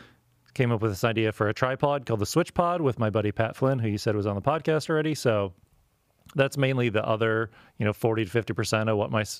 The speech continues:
I spend my time doing right now. And then with the, the small remaining margin of, you know, five to ten percent of my time, I also make YouTube videos and podcasts as well about, usually about video production, sometimes about photography, um,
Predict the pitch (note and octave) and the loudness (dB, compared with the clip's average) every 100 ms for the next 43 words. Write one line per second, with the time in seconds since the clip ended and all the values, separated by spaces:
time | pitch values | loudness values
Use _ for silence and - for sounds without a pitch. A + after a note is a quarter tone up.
0 | - A2+ - A2 G#2+ G#2+ G#2 A2 A2 G#2+ | -4 -2 0 2 2 0 0 0 2 2
1 | A2 A#2 - - - A#2 B2+ A#2 A#2+ D3 | 0 -2 -8 -18 -2 0 0 0 0 -2
2 | - - - - A2+ A2 A2+ A2 A2 - | -6 -20 -14 -2 0 2 2 0 -2 2
3 | A2 G#2+ A3+ B2+ G#2+ - B2 A#2 A2+ A2 | 2 2 -2 0 0 0 0 0 2 0
4 | G#2+ G#2+ G2+ G2 G2+ G2+ F#2 G2+ G2 G2 | 0 0 0 0 0 0 0 -2 0 -2
5 | F#2+ - B2+ G#2+ - G#2+ G2 G2 - - | -4 -8 -4 -2 0 -2 -2 -4 -8 -20
6 | - - _ C3 A2 A2+ C3 A2+ A2 G2+ | -20 -20 _ -2 0 0 0 0 -2 0
7 | A2 G#2 G#2 A2+ G#2 A2+ G#2 G2+ A#2+ A#2+ | -2 0 0 0 0 0 0 0 0 0
8 | A#2+ A#2 A#2 A2 A2 G2 F#2+ G#2+ G#2 G#2+ | 0 2 2 2 0 0 0 -2 0 0
9 | G#2 G2+ F#2+ G2+ G2+ G2 F2 F#2+ F#2+ G#2+ | 0 -2 -2 0 0 -2 -2 0 0 -4
10 | - - - - _ - F#3 D#3+ A#2+ G#2+ | -8 -20 -20 -20 _ -2 2 2 2 0
11 | A2 A2 A2+ A2 - A2+ A#2 A2 A2+ G2 | 0 2 0 0 0 -2 0 0 0 0
12 | G#2 - G#2 G2+ G2+ - G#2+ G#2 A2 G2+ | -2 0 0 0 -2 -2 0 -2 -4 -4
13 | G2 F#2+ F#2+ F2+ | -2 0 -2 -6